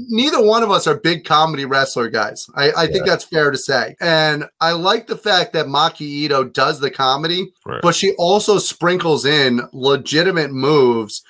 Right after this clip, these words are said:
Speaker 1: that make you go, "Oh, shit."
Speaker 2: Yeah.
Speaker 1: She hits suplexes and stuff and bumps her ass off and does moves that still make you go, "Oh my God, somebody could get killed here."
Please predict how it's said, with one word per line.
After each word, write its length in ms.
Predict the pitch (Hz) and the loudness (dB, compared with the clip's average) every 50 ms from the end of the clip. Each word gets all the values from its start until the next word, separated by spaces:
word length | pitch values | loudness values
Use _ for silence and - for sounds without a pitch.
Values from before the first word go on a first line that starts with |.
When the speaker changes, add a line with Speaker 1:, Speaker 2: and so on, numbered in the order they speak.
| _ | _
Speaker 1:
that 180 | 147 151 151 156 | 0 0 0 2
make 240 | 156 156 160 156 - | 2 2 0 0 -2
you 120 | 160 147 | -4 -2
go, 300 | 127 147 143 139 139 139 - | 2 2 2 2 2 0 0
"Oh, 160 | 165 143 139 | 0 0 0
shit." 380 | 127 - - - 160 151 - - - - - _ _ | 0 0 -2 0 0 0 -2 -2 -6 -14 -20 _ _
Speaker 2:
Yeah. 140 | - - - | -14 -12 -8
Speaker 1:
She 260 | - - 196 202 208 | -4 -2 0 0 0
hits 300 | 165 151 208 226 - - - - | 2 2 2 2 2 2 0 0
suplexes 680 | 208 214 208 - - 170 160 151 143 - - 160 139 123 | 0 -2 -4 -2 0 0 2 2 0 0 -2 -4 -4 -4
and 100 | 139 139 | -4 -6
stuff 280 | - - 160 156 151 - | -2 0 0 0 0 -2
and 160 | 156 143 - - | -6 -8 -4 -2
bumps 240 | 151 170 170 - | -2 -2 -2 -2
her 140 | - 156 147 | -2 0 2
ass 340 | 147 151 160 165 156 - - | 2 2 2 2 0 0 -2
off 240 | 139 131 131 127 - - - - _ _ _ _ | 0 0 0 0 -2 -8 -16 -20 _ _ _ _
and 200 | 165 151 139 131 120 | -4 -4 -4 -2 0
does 280 | 143 151 170 175 131 | 0 2 2 2 0
moves 320 | 135 147 156 160 151 135 117 | -2 -4 -2 -2 -2 -2 -2
that 140 | 135 131 127 | -2 -2 -2
still 300 | - - - 170 170 170 | -4 -4 0 0 0 2
make 260 | 156 160 156 151 - | 0 -2 -2 -2 -4
you 100 | 147 139 | -6 -4
go, 300 | 127 143 143 139 131 - - | 0 2 2 2 0 0 0
"Oh 160 | 151 156 165 | 0 0 2
my 220 | 160 151 147 147 | 2 2 2 2
God, 340 | 135 151 151 143 139 127 - | 2 2 4 4 4 2 0
somebody 240 | - 143 139 139 123 | -2 -4 -2 -4 -2
could 140 | 135 135 120 | -2 -2 -2
get 200 | 131 127 - - | -2 -2 -2 -2
killed 240 | - 147 139 113 101 | -2 -2 -2 -2 -2
here." 180 | 110 107 107 | -6 -8 -8